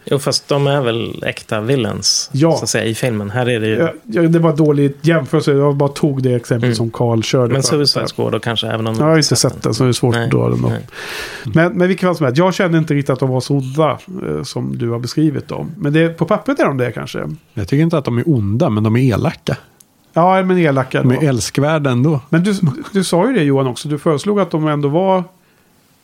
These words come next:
Speaker 2: när du pratade om det förra gången så sa du att man ändå har hjärtat på rätt ställe och så föreslog du, Johan, att
Speaker 1: Ja,
Speaker 2: men
Speaker 1: jag
Speaker 2: då sa du
Speaker 1: kände,
Speaker 2: nej.
Speaker 1: jag kände kanske var något jag läste in.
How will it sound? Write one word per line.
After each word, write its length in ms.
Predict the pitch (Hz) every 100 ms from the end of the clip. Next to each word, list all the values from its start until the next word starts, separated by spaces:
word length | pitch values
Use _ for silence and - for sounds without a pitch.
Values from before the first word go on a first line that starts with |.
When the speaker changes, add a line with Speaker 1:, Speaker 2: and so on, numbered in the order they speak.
| - -
Speaker 2:
när 140 | 170
du 80 | 170
pratade 300 | 175 170 170
om 60 |
det 60 | 165
förra 160 | 175 190
gången 180 | 185
så 100 | 151
sa 160 | 151 170
du 80 | 147
att 160 | 139
man 140 | 147 147
ändå 240 | 139 135
har 100 | 135
hjärtat 360 | 139 120 - -
på 80 | 139
rätt 140 | 131
ställe 320 | - 143 165
och 60 | 208
så 220 | 135 123
föreslog 460 | - 127 127 67 67
du, 100 | 71
Johan, 340 | 76 76 76
att 80 | 71 -
Speaker 1:
Ja, 300 | - 151 170
Speaker 2:
men 100 | 160
Speaker 1:
jag 120 | 160
Speaker 2:
då 60 | 180
sa 200 | 196 247
du 20 |
Speaker 1:
kände, 160 | 190 151
Speaker 2:
nej. 100 | 165
Speaker 1:
jag 120 | 175
kände 300 | 208 147 139
kanske 260 | 165 170
var 120 | 190 143
något 120 | 143
jag 100 | 127
läste 340 | 127 - 127
in. 320 | 135 160 104